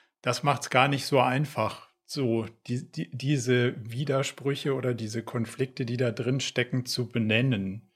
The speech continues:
Gibt's auf eurer Company-Ebene irgendwelche Kennzahlen,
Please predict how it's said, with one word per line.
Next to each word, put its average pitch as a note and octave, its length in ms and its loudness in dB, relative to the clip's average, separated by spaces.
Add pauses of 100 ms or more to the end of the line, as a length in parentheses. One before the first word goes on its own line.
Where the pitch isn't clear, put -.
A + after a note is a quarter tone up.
(500)
Gibt's - 380 -2
auf D3 220 4
eurer C3 420 6
Company-Ebene D3 1500 2
irgendwelche C#3 600 -2
Kennzahlen, C#3+ 1040 0